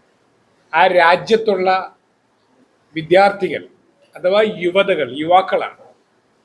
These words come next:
വിദ്യാർത്ഥികൾക്ക് ഒരു രാജ്യത്തിന്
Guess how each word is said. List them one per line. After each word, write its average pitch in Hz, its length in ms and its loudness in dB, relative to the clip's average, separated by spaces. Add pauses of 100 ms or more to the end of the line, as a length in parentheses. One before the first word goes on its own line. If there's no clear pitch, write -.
(640)
വിദ്യാർത്ഥികൾക്ക് 254 1000 2 (960)
ഒരു 208 160 0
രാജ്യത്തിന് 240 1200 0